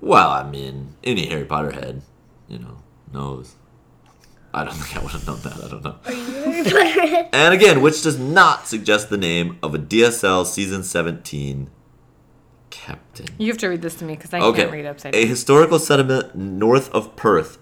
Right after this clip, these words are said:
Speaker 1: in Western <laughs> Australia.
Speaker 2: What?
Speaker 1: A Detroit singer who was the subject of this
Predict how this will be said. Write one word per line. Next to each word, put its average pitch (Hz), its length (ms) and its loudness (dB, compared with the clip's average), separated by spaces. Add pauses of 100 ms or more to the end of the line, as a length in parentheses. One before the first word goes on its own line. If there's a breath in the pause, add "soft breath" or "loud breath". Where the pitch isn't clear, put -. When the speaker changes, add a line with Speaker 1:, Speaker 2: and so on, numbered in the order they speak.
Speaker 1:
in 90 160 -6
Western 107 440 0
<laughs> - 0 -
Australia. 95 640 2
Speaker 2:
What? 269 520 -6 (360 loud breath)
Speaker 1:
A 220 60 4
Detroit 143 580 4
singer 110 360 -2
who 90 100 0
was 90 140 0
the 92 100 -8
subject 107 420 -2
of 78 280 -6
this 113 380 -2